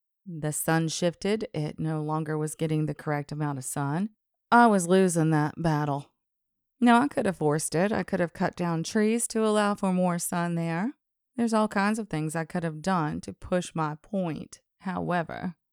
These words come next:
I accidentally let a rose root itself along the tree line one time. Beautiful thing. She just stands right there in that southern exposure with all these gorgeous trees behind her.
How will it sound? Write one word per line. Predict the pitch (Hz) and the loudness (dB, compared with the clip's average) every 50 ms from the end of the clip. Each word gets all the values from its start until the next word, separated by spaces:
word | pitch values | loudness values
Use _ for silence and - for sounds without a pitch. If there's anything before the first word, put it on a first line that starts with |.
| _ _ _ - | _ _ _ -2
I | 214 214 | 0 2
accidentally | 208 - 202 214 233 240 226 - 185 170 165 196 220 220 - - 175 180 | 2 4 4 4 4 4 2 0 -4 0 2 2 2 2 2 0 -2 -2
let | 175 180 180 175 170 | 0 0 0 0 0
a | 175 | 0
rose | 170 180 196 208 202 190 180 170 | 0 2 2 4 2 2 0 -2
root | 156 165 190 220 226 208 | -2 0 2 2 2 2
itself | - - _ - - - 170 165 165 170 170 - | 0 -6 _ -10 -8 -6 -4 -4 -4 -6 -6 -8
along | - - 180 180 180 175 170 170 | -8 -4 -2 -2 -2 -2 -2 -4
the | 170 170 | -6 -8
tree | - - 202 202 196 | -4 -2 -2 0 0
line | 190 180 175 170 170 175 175 170 | 0 0 0 0 0 0 -2 -4
one | 175 175 175 175 | -4 -4 -6 -6
time. | 170 - 180 180 175 175 175 170 170 - _ _ - 220 | -6 -4 -4 -2 -2 -2 -4 -4 -6 -8 _ _ -16 -14
Beautiful | 180 180 196 190 185 185 185 170 175 165 - - 180 175 | -10 -8 -6 -4 -2 -2 -2 -2 -4 -8 -10 -14 -14 -14
thing. | 170 - - - - - 180 - - - 180 _ _ _ _ _ _ _ _ _ _ _ _ _ - | -14 -12 -12 -10 -10 -8 -8 -8 -10 -10 -12 _ _ _ _ _ _ _ _ _ _ _ _ _ -14
She | - - 294 | -8 -8 -4
just | - 359 294 - | -2 -2 -2 -2
stands | - - 196 202 208 190 208 | -2 -2 0 0 0 2 2
right | 202 202 202 196 | 2 2 2 0
there | - 208 214 208 | 0 0 2 2
in | 202 196 | 2 2
that | 190 185 - - | 2 0 -2 -4
southern | - - 196 196 190 196 185 175 | -4 -2 0 0 0 0 -2 -4
exposure | 175 - - - - 190 208 208 202 175 170 156 | -6 -10 -10 -4 0 0 2 2 2 0 -2 -2
with | 160 160 | -2 -2
all | 175 175 185 190 190 190 185 | 0 2 2 4 2 2 0
these | 170 175 170 160 - | -2 -4 -6 -8 -8
gorgeous | - - 175 185 185 190 185 - 175 - | -8 -6 -4 -2 -2 -2 -4 -4 -6 -8
trees | - - - 196 202 202 196 175 | -8 -6 -4 -2 -2 -2 -4 -6
behind | 170 - 160 165 180 190 196 190 185 180 170 | -4 -4 -4 -2 -2 -2 -2 -2 -4 -4 -6
her. | 165 160 - 165 175 185 175 | -6 -8 -8 -8 -10 -10 -12